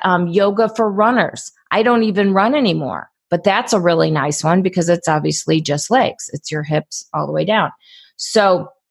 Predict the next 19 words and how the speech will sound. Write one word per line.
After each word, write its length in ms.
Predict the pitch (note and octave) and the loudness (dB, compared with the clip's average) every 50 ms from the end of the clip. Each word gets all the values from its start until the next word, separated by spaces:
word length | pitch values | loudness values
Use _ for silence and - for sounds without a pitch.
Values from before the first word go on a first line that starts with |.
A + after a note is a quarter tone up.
| _ _ _ _ _ _ _ _ _ _ _ _ - - - - - | _ _ _ _ _ _ _ _ _ _ _ _ -20 -20 -12 -2 0
that 360 | G3+ G3+ G#3 A3 G#3 - - | 2 2 2 0 -2 -4 -4
was 240 | F3 F3 F3+ E3 F3 | 0 2 2 2 2
a 60 | E3+ | 2
really 380 | D#3 D#3+ E3+ E3+ D#3 D#3+ D#3+ D3+ | 2 2 2 2 2 2 0 2
nice 340 | D3+ C#3+ D3+ D3+ - - | 2 0 0 0 -2 -2
one 160 | D#3 D3+ D3+ D3 | -2 0 0 0
that 120 | D3+ D#3 | 0 0
I 100 | - - | -2 -4
found. 400 | - - C#3+ C3 - - - - _ - - - - - _ | -4 -4 -4 -4 -4 -6 -10 -16 _ -20 -20 -20 -20 -20 _
So 440 | - - A#3+ G#3+ G#3 G3+ G3+ - _ | -4 0 0 0 0 0 -6 -8 _
that's 280 | - - D4 D4 D4 D4 | 0 0 0 0 -2 0
how 180 | C#4 C4 A#3+ A3+ | 0 2 2 2
I 100 | G#3+ G#3 | 2 2
do 160 | F#3 G3 G3 | 2 2 0
yoga. 460 | F#3+ D#3+ D#3 D3 - - - - - _ _ _ _ _ _ _ _ _ - | 2 2 0 -2 -2 -6 -10 -14 -14 _ _ _ _ _ _ _ _ _ -2
And 280 | - F3 F3 F3 E3+ - - | 0 2 2 2 0 -2 0
I'm 140 | F3+ F3+ F3+ | 0 2 2
not 240 | F3+ F3 F3+ - - - _ _ _ _ _ - | 2 2 0 -2 -4 -10 _ _ _ _ _ -10
trained 560 | - - A3+ F#3+ E3+ D#3+ D#3 D#3 D#3+ D#3+ - | -4 0 2 2 2 2 -2 -4 -6 -6 -8